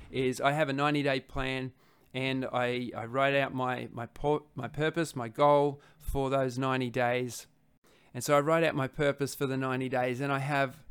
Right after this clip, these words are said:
a bunch of activities, aligned activities that I make sure are gonna align with that vision, uh, for the ninety days.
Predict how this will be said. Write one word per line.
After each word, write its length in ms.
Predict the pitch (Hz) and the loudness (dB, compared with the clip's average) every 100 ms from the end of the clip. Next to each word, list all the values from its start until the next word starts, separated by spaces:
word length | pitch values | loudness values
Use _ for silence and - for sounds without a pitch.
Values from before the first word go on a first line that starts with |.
| - | -10
a 80 | 127 | -6
bunch 320 | 120 139 135 | 0 0 -2
of 80 | 135 | -6
activities, 800 | 135 127 - 135 127 117 110 - | -6 -8 -6 -4 -4 -6 -10 -12
aligned 640 | - 123 123 135 139 135 127 | -8 -6 -2 -2 0 -2 -4
activities 640 | 123 - 131 120 113 107 | -8 -8 -8 -6 -8 -8
that 120 | 120 | -6
I 80 | 113 | -6
make 220 | 123 120 | -6 -6
sure 220 | - 123 | -6 -4
are 60 | 120 | -4
gonna 360 | 120 120 113 135 | -6 -8 -10 -8
align 600 | 123 113 120 120 123 120 | -6 -4 -4 -4 -4 -6
with 240 | 110 131 - | -6 -6 -4
that 200 | 120 101 | -6 -4
vision, 420 | 123 113 120 117 _ _ _ 120 | -8 -8 -8 -10 _ _ _ -10
uh, 160 | 113 | -10
for 240 | 113 127 117 | -8 -8 -6
the 120 | 117 | -6
ninety 300 | 120 120 120 | -6 -6 -6
days. 440 | 117 113 113 - | -6 -8 -10 -14